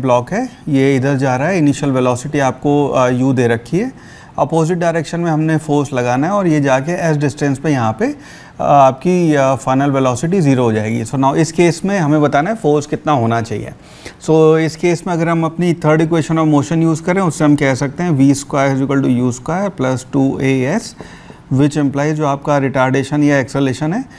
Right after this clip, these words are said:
that will be equal to V square minus U square divided by two S। So इसकी वैल्यू आ जाएगी, फाइनल वेलोसिटी आपकी ज़ीरो है, माइनस इनिशियल वेलोसिटी, ये अपने को दिया हुआ है forty kilometer per hour,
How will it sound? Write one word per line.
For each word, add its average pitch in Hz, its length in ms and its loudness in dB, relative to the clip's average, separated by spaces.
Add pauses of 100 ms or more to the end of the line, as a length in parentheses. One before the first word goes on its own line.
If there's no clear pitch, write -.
(260)
that 143 220 2
will 143 160 4
be 139 100 4
equal 143 220 2
to 143 160 2
V 135 100 6 (140)
square 156 360 0 (120)
minus 131 320 -2
U 131 160 0
square 151 380 0
divided 120 280 0
by 131 80 2 (120)
two 127 100 2 (140)
S। - 180 -8
So 143 80 0
इसकी 127 200 -4
वैल्यू 127 280 0
आ 131 60 4
जाएगी, 143 260 2 (100)
फाइनल 135 260 2
वेलोसिटी 139 440 0 (100)
आपकी 139 200 0
ज़ीरो 117 260 2
है, 240 120 -2 (580)
माइनस 139 340 2
इनिशियल 143 320 0
वेलोसिटी, 156 540 0
ये 151 60 4
अपने 151 240 2
को 160 120 2
दिया 143 220 4
हुआ 151 200 2
है 220 80 -2 (100)
forty 151 460 0 (100)
kilometer 139 460 2 (840)
per 143 160 2
hour, 123 260 -2